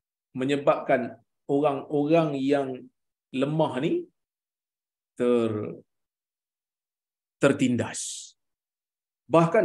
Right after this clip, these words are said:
dalam hadis yang lain, ha, kita tengok dalam hadis yang lain, Nabi sallallahu alaihi wasallam pernah ditanya oleh seorang sahabat. Saya bacakan hadisnya daripada Abdullah bin Umar. Dia kata,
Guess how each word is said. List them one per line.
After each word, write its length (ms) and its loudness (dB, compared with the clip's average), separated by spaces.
dalam 200 6
hadis 380 -2
yang 160 4
lain, 160 4
ha, 40 -20
kita 220 -4
tengok 280 0
dalam 160 0
hadis 320 -2
yang 180 -4
lain, 180 0
Nabi 160 0
sallallahu 460 2
alaihi 220 -2
wasallam 340 0
pernah 300 -2
ditanya 360 2
oleh 220 6
seorang 360 0
sahabat. 320 0
Saya 180 -2
bacakan 400 4
hadisnya 400 2
daripada 320 0
Abdullah 300 4
bin 100 0
Umar. 180 4
Dia 180 4
kata, 200 4